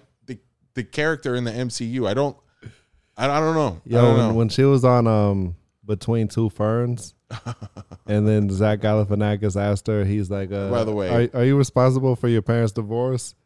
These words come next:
Speaker 2: He says, "Is that why they named you after a type of cheese?" <laughs> Brie.
Speaker 1: Brie. He's, dude, he's hilarious.
Speaker 2: But, um,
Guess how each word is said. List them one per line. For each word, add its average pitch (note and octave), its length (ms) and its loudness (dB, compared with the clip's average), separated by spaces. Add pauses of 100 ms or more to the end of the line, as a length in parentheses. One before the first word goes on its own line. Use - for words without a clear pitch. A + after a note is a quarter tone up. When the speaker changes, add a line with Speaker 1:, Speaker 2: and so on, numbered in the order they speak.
(180)
Speaker 2:
He G2+ 60 -20
says, G2+ 420 -2
"Is G2+ 120 -2
that G#2+ 160 4
why A2 200 4
they G#2 140 4
named G#2 320 2
you A2 80 2
after G#2 500 0 (100)
a G#2 120 -6
type G#2 240 0
of F#2 80 -4
cheese?" A2 480 -2 (800)
<laughs> - 760 -20
Brie. A#2+ 400 0 (340)
Speaker 1:
Brie. A3 360 -2 (1300)
He's, G2+ 320 -10 (440)
dude, G2+ 160 -6
he's G#2+ 220 -6
hilarious. F2+ 600 -6 (720)
Speaker 2:
But, G#2 220 -2
um, G2 500 -2